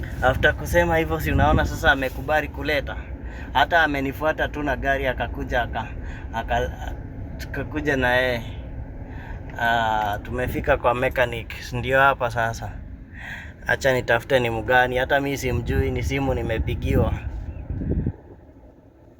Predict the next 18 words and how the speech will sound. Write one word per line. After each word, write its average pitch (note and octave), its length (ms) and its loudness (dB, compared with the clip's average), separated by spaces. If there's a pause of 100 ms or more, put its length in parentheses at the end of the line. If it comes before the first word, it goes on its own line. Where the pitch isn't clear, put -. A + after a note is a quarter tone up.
(1600)
Ah, B2+ 340 0
sasa B2+ 240 0
tushafika C3 720 0
kwa A#2+ 160 0
garage. C3+ 480 0 (880)
Acha, A2+ 360 -4
acha, A#2+ 380 2 (220)
acha B2+ 300 0
aishukishe B2 600 -2
hapo. A#2 320 -2 (960)
Nataka E3 360 2
niwaonyeshe C3 600 2
hadi C3 220 4
kushukisha B2+ 580 -4
vile A2+ 300 -2
mambo B2 340 2
ni A2+ 120 -4
rahisi. A2 420 -2